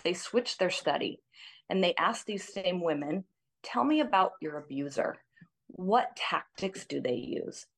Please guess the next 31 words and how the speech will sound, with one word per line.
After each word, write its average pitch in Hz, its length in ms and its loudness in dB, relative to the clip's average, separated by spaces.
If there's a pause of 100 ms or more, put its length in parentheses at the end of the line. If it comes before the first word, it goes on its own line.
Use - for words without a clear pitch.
And 165 260 0
that 156 340 4
was 190 180 0
the 170 100 6
aha 147 420 2
moment 151 440 -4
when 160 220 -2
they 185 180 4
realized 180 720 0
that - 160 -20
there 202 300 -2
are - 260 2 (200)
eight 220 400 -2 (460)
intimidating 202 1160 2 (220)
tactics, - 840 -2
eight - 400 -2
pieces 220 520 -2
to - 120 -4
this 156 240 0
pie, 175 260 4
if 165 240 0
you 156 120 0
will, 143 280 -4 (540)
that 185 420 2 (760)
men 190 720 4
and 190 500 2
women 175 380 0
who 190 180 -2
are 160 140 4
abusers 160 840 -4
use 170 640 0